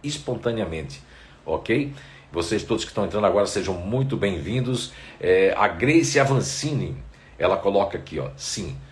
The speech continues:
tudo isso é verdade." Mas aprendi a dizer não para muitas pessoas. Hoje as pessoas não entendem por que digo não e acham ruim, ainda porque antes eu é, era sim para tudo. Hoje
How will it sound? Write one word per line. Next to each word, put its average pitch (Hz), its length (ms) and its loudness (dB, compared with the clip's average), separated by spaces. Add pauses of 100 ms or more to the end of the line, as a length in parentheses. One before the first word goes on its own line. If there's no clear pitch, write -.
(160)
tudo 123 240 -2
isso 107 200 -2
é - 40 2
verdade." - 560 -4 (320)
Mas 80 200 0
aprendi 85 540 -2
a 95 40 0
dizer 82 420 -6
não 101 320 -2 (300)
para 95 180 2
muitas 123 360 -4
pessoas. 71 640 -6
Hoje 104 280 0
as 101 80 -6
pessoas 95 560 -4
não 110 160 -4
entendem 104 560 -4 (260)
por - 160 -6
que - 120 -6
digo 80 280 -6
não 69 280 -6 (360)
e 78 120 2
acham 113 360 2
ruim, 113 400 0 (240)
ainda 110 360 -2
porque - 340 -6
antes 120 340 0
eu 107 160 2
é, 113 260 2
era 110 220 2
sim - 460 -4 (440)
para 143 180 4
tudo. 92 500 -6
Hoje 131 440 2